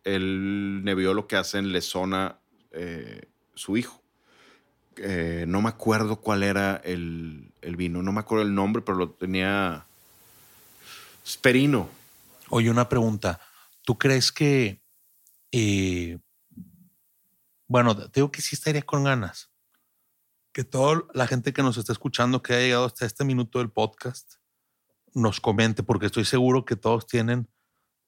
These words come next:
Speaker 2: algún tipo de experiencia, eh, digamos, que enciende pasiones, ya sea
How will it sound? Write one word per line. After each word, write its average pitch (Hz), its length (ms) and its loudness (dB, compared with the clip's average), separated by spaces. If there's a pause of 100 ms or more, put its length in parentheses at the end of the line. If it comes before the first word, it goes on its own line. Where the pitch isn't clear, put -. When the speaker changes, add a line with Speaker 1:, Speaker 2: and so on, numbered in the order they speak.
(120)
Speaker 2:
algún 107 480 4
tipo 120 400 2
de 117 120 4
experiencia, 101 1040 0 (920)
eh, 90 540 0
digamos, 98 720 2
que 104 120 0
enciende 107 400 2
pasiones, 107 840 -2
ya 95 140 0
sea 104 460 0